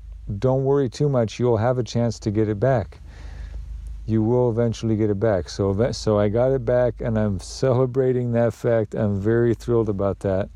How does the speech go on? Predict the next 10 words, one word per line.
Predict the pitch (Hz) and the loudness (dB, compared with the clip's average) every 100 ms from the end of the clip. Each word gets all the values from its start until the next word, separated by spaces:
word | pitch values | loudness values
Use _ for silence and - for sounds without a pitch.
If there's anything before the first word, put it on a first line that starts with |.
| - - - - - - - | -18 -16 -18 -18 -20 -20 -6
And | 107 107 | -2 2
what | 104 113 | 2 2
I | 107 | 2
have | 107 104 - | 0 -2 -6
to, | - 110 107 107 | 0 2 2 2
uh, | 101 98 98 104 - - - - - - - - - | 2 0 -2 -8 -16 -20 -20 -20 -20 -20 -20 -20 -12
give | - 120 - | -2 -2 0
credit | 127 139 113 | 0 0 0
to | - 110 107 104 110 - - - - - - - - - | 0 2 4 0 -4 -16 -18 -18 -20 -20 -20 -18 -16 2
is, | 120 117 98 - - | 4 4 2 -4 -12